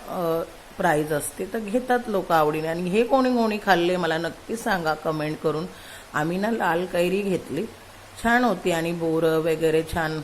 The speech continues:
आपण शाळेत असताना पण आम्ही खूप खाल्ले. हे बघा, आम्ही आवडीने आता ट्रेनची वाट बघत कैरी मस्त एन्जॉय करतोय. तुम्ही पण या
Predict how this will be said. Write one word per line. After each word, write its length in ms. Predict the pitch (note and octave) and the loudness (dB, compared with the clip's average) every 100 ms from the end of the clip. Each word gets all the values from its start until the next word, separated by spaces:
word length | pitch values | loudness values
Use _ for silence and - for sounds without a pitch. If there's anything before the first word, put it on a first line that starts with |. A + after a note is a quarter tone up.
| - - | -8 -8
आपण 240 | E3+ F3+ F3 | -4 -2 2
शाळेत 360 | F3 D3+ D#3+ | 4 4 2
असताना 380 | F3 - F3+ F#3 | 0 -2 -6 -6
पण 180 | - A#3+ | -8 -6
आम्ही 180 | G#3 D#3+ | -6 -4
खूप 180 | E3+ - | -6 -2
खाल्ले. 200 | D3+ C#3+ | -2 0
हे 80 | D#3 | -2
बघा, 220 | D3 D3 | -2 -4
आम्ही 200 | C#3+ D3+ | -4 -2
आवडीने 400 | C#3+ C#3+ D3+ F3+ | -2 -2 -4 -4
आता 200 | F3 E3 | -4 -4
ट्रेनची 480 | F3 E3+ D#3 D3+ F#3+ | -2 -2 -2 -2 0
वाट 220 | E3+ D#3 | 2 2
बघत 280 | D3+ D3+ E3+ - - - - - | 0 -2 -2 -6 -18 -18 -20 -4
कैरी 340 | F#3 D#3+ D3+ E3 E3+ - | 2 2 2 -2 -4 -6
मस्त 440 | F3 F3+ - - | -4 -4 -4 0
एन्जॉय 480 | F3+ E3 D#3+ F3 F#3 | 2 2 2 2 2
करतोय. 480 | F#3 D#3 - D#3+ F#3+ - - - - - | 2 0 0 -2 -2 -4 -20 -20 -20 -4
तुम्ही 220 | F3 F3 | 0 0
पण 220 | F#3 A3 G#3 | 0 0 0
या 180 | F#3 | 0